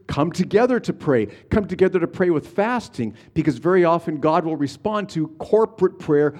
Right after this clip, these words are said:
with fasting, with even more power, with even more answers. So that's why Jehoshaphat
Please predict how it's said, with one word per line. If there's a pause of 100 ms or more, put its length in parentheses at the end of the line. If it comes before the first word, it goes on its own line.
(120)
with
fasting,
with
even
more (120)
power,
with
even
more (160)
answers. (840)
So
that's (160)
why (280)
Jehoshaphat